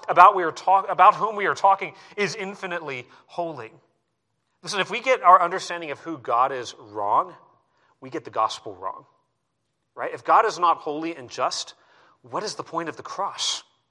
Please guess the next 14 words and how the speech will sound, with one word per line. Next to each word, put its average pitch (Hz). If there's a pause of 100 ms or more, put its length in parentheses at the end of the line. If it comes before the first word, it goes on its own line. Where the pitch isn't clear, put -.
(880)
If 135
God 202
is 180
not 175
infinite 208
and 170
eternal 170
and 139
good, 175 (460)
then 156
hell 175
seems 190
like 170
this 135